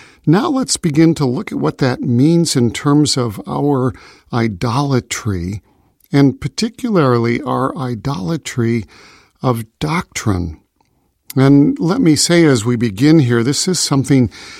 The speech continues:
you've probably not heard in church. You probably haven't heard much teaching about this,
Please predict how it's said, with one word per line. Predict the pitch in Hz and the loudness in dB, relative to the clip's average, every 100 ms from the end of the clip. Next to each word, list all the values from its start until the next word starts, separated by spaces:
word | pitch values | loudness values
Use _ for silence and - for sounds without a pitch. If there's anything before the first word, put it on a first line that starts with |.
| - _ | -20 _
you've | - 156 - | 0 0 0
probably | - 202 339 175 165 | -6 -2 0 2 4
not | 147 156 - | 4 2 -4
heard | - 156 139 135 | -6 0 0 0
in | - 120 107 | 0 0 -2
church. | - 165 202 - | -2 -4 -6 -8
You | 139 | -6
probably | 107 - 147 165 131 117 | -6 -2 0 0 -2 -2
haven't | 104 131 135 | -2 -2 -2
heard | 127 143 123 | -4 -4 -4
much | 117 139 - - - | -4 -6 -6 -12 -10
teaching | - 180 - 175 170 | -6 -6 -4 -2 -2
about | 139 139 - | -2 -4 -4
this, | - 143 - | -4 -4 -4